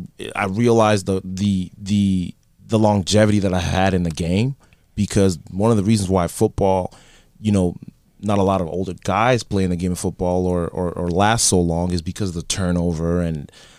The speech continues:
um, how, how, how, how much a roster changes on a year-to-year basis. And so I realized how long I've lasted,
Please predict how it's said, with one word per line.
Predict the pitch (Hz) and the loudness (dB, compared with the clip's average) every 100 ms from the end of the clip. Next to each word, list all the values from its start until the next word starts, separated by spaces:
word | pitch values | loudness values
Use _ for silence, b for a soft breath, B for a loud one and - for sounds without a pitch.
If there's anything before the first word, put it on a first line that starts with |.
| B - | B -18
um, | - - - - - 50 - - - - - - | -14 -12 -12 -12 -12 -12 -12 -14 -20 -20 -20 -8
how, | - 101 95 92 - | 0 4 4 2 -2
how, | 101 107 101 98 | 0 2 0 0
how, | 117 - | -2 0
how | 127 | 0
much | 151 - | 0 0
a | 110 - _ - | -6 -8 _ -12
roster | 85 104 107 98 | -2 -2 0 -2
changes | - 107 143 71 - | 0 0 0 -2 -4
on | - 95 | -2 0
a | |
year-to-year | 98 95 90 82 | 2 2 2 0
basis. | 101 113 71 73 | 0 0 -2 -4
And | 90 | 0
so | 101 92 b b b b b b b _ _ _ _ _ _ _ _ | 2 2 b b b b b b b _ _ _ _ _ _ _ _
I | 104 | 0
realized | 95 110 127 127 113 | 4 4 6 4 2
how | 107 104 | 2 2
long | 101 104 101 | 4 2 2
I've | 90 82 | 0 -2
lasted, | 80 82 98 - 139 160 | -2 -2 -2 0 -2 -2